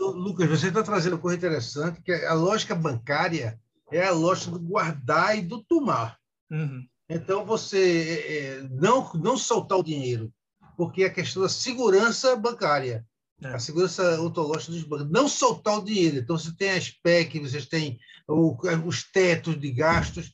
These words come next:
Speaker 1: para você não soltar o dinheiro
Speaker 2: Uhum.
Speaker 1: E só que você leva isso a uma injustiça social e uma, um, um
Speaker 2: É.
Speaker 1: desequilíbrio social enorme, porque você teria que soltar o dinheiro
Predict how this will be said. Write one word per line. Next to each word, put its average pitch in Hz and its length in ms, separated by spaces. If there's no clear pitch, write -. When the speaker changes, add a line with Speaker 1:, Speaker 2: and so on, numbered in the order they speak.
Speaker 1:
para 208 200
você - 160
não 226 280
soltar 233 420
o 220 80
dinheiro 185 600
Speaker 2:
Uhum. 147 280
Speaker 1:
E 202 280
só 254 240
que 269 80
você 262 200
leva 214 460
isso 214 340
a 240 80
uma 226 380
injustiça 160 480
social 165 760
e 175 160
uma, 160 280
um, 147 300
um 139 240
Speaker 2:
É. 127 80
Speaker 1:
desequilíbrio 135 540
social 156 360
enorme, 190 380
porque 160 220
você 165 100
teria 185 180
que 175 60
soltar 226 460
o 269 100
dinheiro 220 460